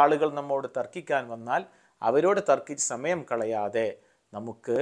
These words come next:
ഉപകാരപ്രദമായ, നിർമ്മാണാത്മകമായ മറ്റ് കാര്യങ്ങൾക്ക് വേണ്ടി ആ വിലപ്പെട്ട സമയത്തെ ഉപയോഗപ്പെടുത്താൻ ശ്രമിക്കുന്നവനാണ് ബുദ്ധിമാൻ. അതാണ് വിശ്വാസിയുടെ ലക്ഷണം. ഇത് നമ്മുടെ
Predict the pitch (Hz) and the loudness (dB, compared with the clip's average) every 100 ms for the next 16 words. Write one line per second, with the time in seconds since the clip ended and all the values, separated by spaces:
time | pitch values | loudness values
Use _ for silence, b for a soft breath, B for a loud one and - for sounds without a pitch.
0 | 175 B B 117 139 165 190 190 - 139 | 0 B B -4 6 10 10 8 2 0
1 | 127 117 104 110 156 117 123 127 165 196 | 0 -2 -4 -4 -4 -6 -8 2 4 6
2 | 190 185 143 135 117 117 117 110 - 196 | 4 0 -8 -6 -4 -4 -6 -10 -12 -2
3 | 131 123 123 117 117 117 113 110 113 110 | 0 0 -4 -10 -10 -10 -10 -8 -8 -8
4 | 110 110 117 107 - 110 107 104 110 104 | -10 -12 -8 -6 -6 -8 -12 -10 -10 -10
5 | b b - 107 127 151 156 - 131 120 | b b -16 -4 2 4 2 -2 -6 -8
6 | 127 117 113 113 113 _ 127 117 117 113 | -8 -6 -8 -10 -16 _ -12 -6 -6 -4
7 | 113 113 120 190 - b _ 113 110 - | -6 -4 -2 -4 -6 b _ -14 -12 -10
8 | 117 117 113 b b 110 120 117 123 117 | -8 -8 -8 b b -4 0 0 -2 -4
9 | - 117 - 120 113 113 - 165 123 - | -2 -2 -2 -4 -4 -6 -4 -6 -6 -12
10 | 104 117 120 160 - 117 113 120 | -12 -8 -6 -8 -8 -10 -8 -8